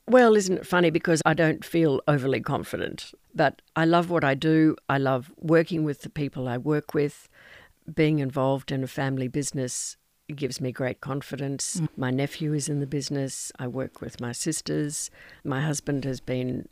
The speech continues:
Speaker 1: a great supporter of mine and incredibly supportive and wonderful for my confidence.
Speaker 2: Mm.
Speaker 1: I look back on my family's heritage and feel very grateful for that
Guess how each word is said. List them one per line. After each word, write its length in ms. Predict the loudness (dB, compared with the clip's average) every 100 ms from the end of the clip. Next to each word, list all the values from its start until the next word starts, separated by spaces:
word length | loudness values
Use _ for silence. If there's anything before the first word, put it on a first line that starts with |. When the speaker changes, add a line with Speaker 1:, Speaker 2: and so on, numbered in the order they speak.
| -10
Speaker 1:
a 60 |
great 320 | -4 -4 -4
supporter 520 | -6 -10 -6 -6 -4 -4
of 140 | -4
mine 480 | -2 -2 -2 -4 -8 -12 -8
and 360 | -6 -4 -6 -12 _ -8
incredibly 800 | -6 -6 -6 -4 -4 -4 -8 -10 -16 _ _ -20 -6
supportive 840 | -2 0 4 6 6 4 2 -4 -8
and 280 | -4 -4 -4
wonderful 480 | -4 -2 -2 -6 -6
for 180 | -8 -8
my 160 | -8 -8
confidence. 640 | -8 -10 -6 -2 -2 0
Speaker 2:
Mm. 220 | 2 2 0
Speaker 1:
I 120 | 0
look 220 | 0 0
back 260 | -2 -4 -2
on 380 | -2 0 -2 -4 -10 -8
my 240 | -4 -4
family's 540 | -2 -2 0 0 -2 -4
heritage 720 | -4 -4 -4 -6 -6 -10 -12 -16 -8
and 140 | -8
feel 200 | -6 -6
very 340 | -4 -2 -2 -4 _
grateful 460 | -4 -4 -4 -8 -8
for 160 | -8 -6
that 400 | -4 -4 -6